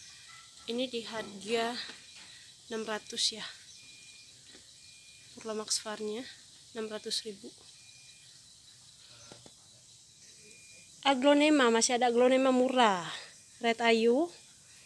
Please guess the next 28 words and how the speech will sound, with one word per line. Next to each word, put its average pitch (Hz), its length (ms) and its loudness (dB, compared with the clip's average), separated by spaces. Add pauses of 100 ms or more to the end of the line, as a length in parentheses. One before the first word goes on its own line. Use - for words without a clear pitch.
(480)
Tuh, 220 320 -6 (480)
udah 233 160 -2
besar-besar 254 480 2
ya. 208 160 2 (1040)
Udah 233 80 2
sehat 262 320 8
juga 262 320 8
ini. 254 320 4 (520)
Harganya 226 480 4
di 226 80 2
seratus 220 560 0
lima 226 240 0
puluh 226 240 -2
ribu 214 320 -2
aja. 190 640 -6 (960)
Lalu 254 1400 -2
ada 247 720 -2 (880)
Red 247 160 0
Ayu, 277 240 4
sisa 285 240 4
berapa 254 240 2
stok 240 240 0
juga 240 240 4
ya. 208 160 2 (640)
Udah 220 160 2
nggak 214 160 -2
banyak 208 240 0
stoknya 226 400 -6